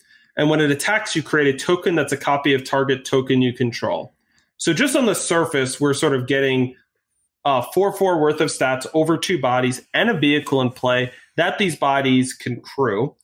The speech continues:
The attack trigger allows us to copy the cats just themselves.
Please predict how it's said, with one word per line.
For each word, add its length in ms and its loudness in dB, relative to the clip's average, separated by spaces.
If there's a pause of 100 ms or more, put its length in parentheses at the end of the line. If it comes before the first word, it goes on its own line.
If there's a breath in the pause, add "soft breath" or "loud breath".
(340)
The 200 0
attack 460 -2
trigger 340 0
allows 600 2
us 180 2
to 360 0 (220)
copy 640 0
the 100 -2
cats 380 -4
just 200 -4
themselves. 720 0